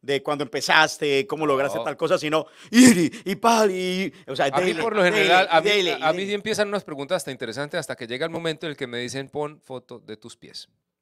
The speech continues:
Speaker 1: Sí, a mí también.
Speaker 2: ¿Por qué? ¿Por qué? Ahí, bueno, empiezan a pasarse
Speaker 1: No, a, a mí cuando
Speaker 2: cosas.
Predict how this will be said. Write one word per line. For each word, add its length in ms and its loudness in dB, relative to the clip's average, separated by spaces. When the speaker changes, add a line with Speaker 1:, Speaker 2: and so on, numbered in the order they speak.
Speaker 1:
Sí, 200 -16
a 80 -10
mí 80 -16
también. 320 -16
Speaker 2:
¿Por 200 -14
qué? 300 -12
¿Por 180 -12
qué? 300 -4
Ahí, 180 0
bueno, 220 -2
empiezan 260 -10
a 60 -4
pasarse 300 -8
Speaker 1:
No, 80 2
a, 80 6
a 120 2
mí 100 0
cuando 80 4
Speaker 2:
cosas. 40 6